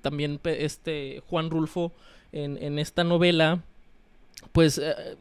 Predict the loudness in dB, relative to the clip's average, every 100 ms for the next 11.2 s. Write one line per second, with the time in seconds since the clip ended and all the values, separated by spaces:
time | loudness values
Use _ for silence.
0 | -20 -20 -20 -20 -20 -14 -4 0 0 -2
1 | 2 4 6 6 4 2 2 0 0 2
2 | 4 2 2 -2 -2 0 0 0 -4 2
3 | 4 6 8 6 4 2 2 0 -2 0
4 | 0 -2 -8 -12 -6 -2 0 0 0 -2
5 | -2 -2 0 0 -2 -2 -2 -2 -2 -2
6 | -2 -2 0 0 0 -2 -4 -6 -4 -4
7 | -6 -8 -8 -8 -8 -8 -14 -20 -20 -20
8 | -12 -6 -6 -2 -4 -2 -2 -2 0 -2
9 | -2 -6 -4 -2 -2 -2 2 2 2 0
10 | 0 -2 -4 -10 -16 -10 -2 -2 0 -2
11 | -2